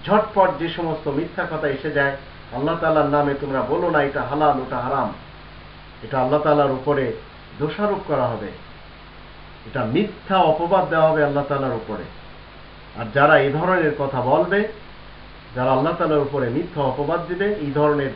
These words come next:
ফতোয়াবাজ মুফতিদের পরকাল শেষ, তাদের কোনো কামিয়াবি নেই। তবে একজন মুসলিম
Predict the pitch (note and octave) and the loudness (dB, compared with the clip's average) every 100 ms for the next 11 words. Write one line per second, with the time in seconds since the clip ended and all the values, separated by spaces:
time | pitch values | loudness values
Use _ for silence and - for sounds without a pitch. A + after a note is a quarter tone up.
0 | - - - - - E3+ F3+ G3+ E3 D3 | -10 -20 -20 -18 -6 -4 0 2 6 4
1 | B2 D3 D3 - C3+ C3 C3+ C3+ C3+ C3+ | 4 -2 -4 -6 -2 -2 0 -2 -2 0
2 | B2+ B2 - - - - - D3+ D3 - | 0 -2 -10 -18 -20 -18 -6 -2 -2 -2
3 | - - - B2+ C3 D3 - F3 G#3+ G#3 | -12 -16 -14 -4 0 0 0 0 0 2
4 | D#3 D3 C#3+ C3+ C3+ A2+ - - - - | 4 4 2 0 -4 -6 -8 -18 -18 -18
5 | - - - - - - - - - - | -20 -20 -20 -20 -20 -20 -20 -20 -20 -20
6 | - - - - - - - - - D3+ | -20 -20 -20 -20 -20 -20 -20 -10 4 6
7 | F3 A3 - - - - C3 C3 B2+ B2 | 8 6 0 -12 -16 -6 -4 0 0 0
8 | D#3+ - G3 G#3 | -6 -2 0 2